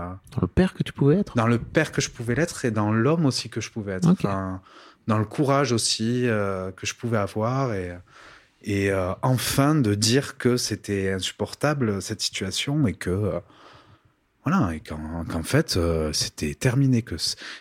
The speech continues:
Speaker 2: il y a des choses que je n'accepterais plus, quoi, de façon vraiment, euh, stricte, et que pour ça, euh, j'allais en passer par la justice, justement pour,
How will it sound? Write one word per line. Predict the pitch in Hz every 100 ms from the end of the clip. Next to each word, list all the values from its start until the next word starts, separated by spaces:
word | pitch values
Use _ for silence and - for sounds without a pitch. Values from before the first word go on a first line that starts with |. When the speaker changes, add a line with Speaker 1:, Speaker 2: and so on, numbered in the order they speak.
| -
Speaker 2:
il |
y |
a | 82
des | 92
choses | - 135 135
que | -
je | 101
n'accepterais | 90 110 - 110 - 107
plus, | 107 - 82
quoi, | - 78 _ _ _ _ _ _ _ _
de | 85
façon | - 90 - 113 123
vraiment, | 104 104 107 110 120
euh, | 110
stricte, | - - 90 - 92
et |
que | -
pour | 80 - -
ça, | - 95 117 117
euh, | 87 - - - -
j'allais | - 90
en | 107
passer | 92 -
par | 90 82
la | 80
justice, | - - - 113 -
justement | - 113 - 90 113
pour, | 117 - 123 123 -